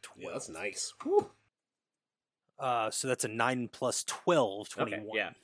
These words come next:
Speaker 2: Um, she looks away and nod, like, nods to herself a little bit. She says, "My mother didn't believe that you actually had something to do with it.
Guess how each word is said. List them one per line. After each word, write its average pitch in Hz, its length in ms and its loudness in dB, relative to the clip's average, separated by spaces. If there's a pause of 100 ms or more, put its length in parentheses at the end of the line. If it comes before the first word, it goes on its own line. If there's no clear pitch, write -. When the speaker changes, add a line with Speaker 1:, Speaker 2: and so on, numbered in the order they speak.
(340)
Speaker 2:
Um, 143 380 2 (340)
she 147 800 -4 (360)
looks 165 240 0
away 143 280 6
and 110 120 2
nod, 95 320 -2 (360)
like, 110 160 -6
nods 107 380 2
to 131 100 -2
herself 104 400 -2
a - 20 -12
little 95 200 -4
bit. 92 320 -8
She - 180 -12
says, 107 480 -4 (2250)
"My 160 140 6
mother 143 460 4 (840)
didn't 117 260 -2
believe 104 500 -6 (240)
that 101 140 -6
you 196 220 -6
actually 98 340 -8
had 92 200 -12
something 95 320 -12
to 90 80 -10
do 90 220 -10
with 90 120 -18
it. 95 200 -10